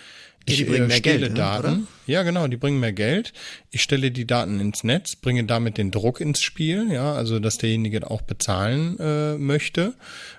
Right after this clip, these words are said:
Speaker 2: weil die Daten teilweise veröffentlicht sind. Und da haben wir auch beste Beispiele, dass das tatsächlich durchgeführt wird, ja. Also die Daten wurden gestohlen, das hatten wir beim Kunden, wurden dann ins Dark Web ge-, ähm, gelegt.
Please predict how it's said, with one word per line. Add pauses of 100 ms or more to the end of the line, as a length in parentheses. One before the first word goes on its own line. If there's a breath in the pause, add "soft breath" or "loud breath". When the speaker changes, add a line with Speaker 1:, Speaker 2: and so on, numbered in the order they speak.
Speaker 2:
weil
die
Daten
teilweise
veröffentlicht
sind. (600 loud breath)
Und
da
haben
wir
auch
beste
Beispiele,
dass
das
tatsächlich
durchgeführt
wird,
ja.
Also
die
Daten
wurden
gestohlen,
das
hatten
wir
beim
Kunden,
wurden
dann
ins
Dark
Web
ge-,
ähm,
gelegt.